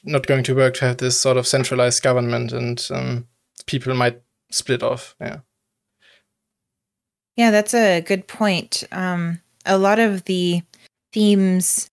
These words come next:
Speaker 2: at least during my reread, uh, are about the major differences between the roughs and the outer cities, and then
Speaker 1: Mm.
Speaker 2: even the different octants. So, um, they develop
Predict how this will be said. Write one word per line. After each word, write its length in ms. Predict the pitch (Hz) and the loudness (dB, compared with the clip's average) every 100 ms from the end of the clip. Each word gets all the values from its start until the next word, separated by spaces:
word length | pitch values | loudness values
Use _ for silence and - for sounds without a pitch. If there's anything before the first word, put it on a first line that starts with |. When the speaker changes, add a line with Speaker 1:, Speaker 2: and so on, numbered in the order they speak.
| - | -8
Speaker 2:
at 120 | 180 | -4
least 420 | 185 185 - - | -2 -2 -6 -4
during 200 | 190 185 | -2 0
my 100 | 170 | 0
reread, 640 | 165 190 196 180 165 165 - - | -2 0 0 2 0 -2 -6 -4
uh, 320 | 170 151 - - | -2 -2 -4 -2
are 180 | 180 175 | 0 0
about 440 | 165 180 180 - - - - | 2 2 2 0 -12 -14 -2
the 200 | 170 151 - _ - | -2 -2 -14 _ -2
major 380 | 180 190 180 | 2 2 0
differences 640 | 175 180 190 175 - 165 160 | 0 0 0 -2 -2 -4 -4
between 760 | 170 156 - 170 151 147 151 - - - _ | -6 -8 -6 -4 -4 -4 -6 -10 -18 -20 _
the 120 | - 147 | -4 0
roughs 520 | 147 151 160 - - - - | 2 0 0 -4 -6 -6 -6
and 300 | 160 156 147 | -4 -2 -4
the 360 | 156 156 147 160 | -4 -4 -2 0
outer 380 | 156 160 156 | 0 0 0
cities, 640 | 151 - 156 151 147 151 - | 0 -2 -2 0 0 -2 -4
and 120 | 156 151 | 0 2
then 160 | 151 | 4
Speaker 1:
Mm. 60 | 151 | 2
Speaker 2:
even 280 | 170 170 160 | 0 0 0
the 100 | 147 | 0
different 340 | 156 - 160 | -2 -2 -2
octants. 760 | 143 160 - 160 139 - - - _ | 0 -2 -2 -6 -4 -6 -6 -8 _
So, 340 | - 175 160 156 - - _ - | 0 0 0 -4 -14 -20 _ -2
um, 380 | 170 151 147 - - - | 0 0 -6 -12 -20 -20
they 240 | 170 160 | -4 -2
develop 540 | 147 147 151 151 151 | -2 -2 0 0 -2